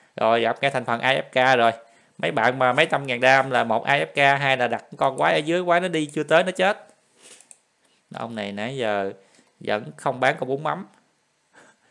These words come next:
A F K chắc rồi, thôi thua rồi, đi chung đồng đội mà A F K kiểu này là không xong rồi. Phải kỳ thị đó thôi, phải phân biệt đối xử đó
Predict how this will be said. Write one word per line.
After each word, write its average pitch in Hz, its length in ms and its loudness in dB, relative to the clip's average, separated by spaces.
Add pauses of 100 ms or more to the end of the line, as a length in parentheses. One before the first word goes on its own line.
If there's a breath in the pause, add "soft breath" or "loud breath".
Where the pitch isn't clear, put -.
(240 soft breath)
A 107 140 -6
F 110 300 -6
K - 60 -12
chắc - 180 -12
rồi, 104 500 0
thôi 135 480 4
thua 131 260 8
rồi, 120 480 6
đi 135 200 0
chung 139 280 0
đồng 135 180 -2
đội 127 240 4
mà 147 100 2
A 156 200 2
F 165 360 2
K 160 40 -4
kiểu 170 120 -4
này 170 240 2
là 156 120 2
không 175 200 -2
xong 180 260 0
rồi. 170 480 2 (760 loud breath)
Phải - 120 -4
kỳ 143 220 0
thị 120 320 2
đó 185 80 0
thôi, - 120 0
phải 170 100 -2
phân 175 200 0
biệt 147 140 0
đối 190 160 0
xử 131 200 0
đó 214 100 -2